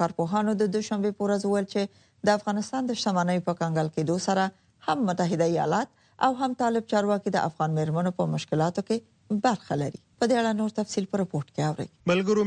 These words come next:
Speaker 2: ملتونو او د واشنګټن په ګډون بهرنیو حکومتونو د انجونو د ښوونځیو د تړل کېدو په شمول د میرمنو د حقونو په برخه کې له خپلو ژمنو څخه د طالبانو په شاتګ نیوکه کړې ده.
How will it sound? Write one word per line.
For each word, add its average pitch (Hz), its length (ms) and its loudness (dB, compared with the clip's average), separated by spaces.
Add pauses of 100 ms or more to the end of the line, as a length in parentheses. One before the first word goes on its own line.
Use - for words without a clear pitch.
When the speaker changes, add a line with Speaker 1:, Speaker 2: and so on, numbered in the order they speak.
Speaker 2:
ملتونو 185 420 2 (120)
او 175 40 0 (120)
د 147 120 2
واشنګټن 127 540 -2
په 131 120 2
ګډون 165 420 0
بهرنیو 139 480 2
حکومتونو 123 680 0
د 143 100 4
انجونو 147 400 0
د 131 160 2
ښوونځیو 135 460 2
د 160 100 0
تړل 156 300 2
کېدو 151 260 0
په 151 160 -2
شمول 147 380 2
د 135 160 2
میرمنو 127 440 0
د 110 120 2
حقونو 156 480 -2
په 110 120 0
برخه 165 320 0
کې - 720 0
له 208 140 0
خپلو 208 300 2
ژمنو 196 320 0
څخه 180 240 0
د 156 140 0
طالبانو 135 520 2
په 120 120 -2
شاتګ 135 340 0 (120)
نیوکه 131 380 0
کړې 120 260 4
ده. 127 100 2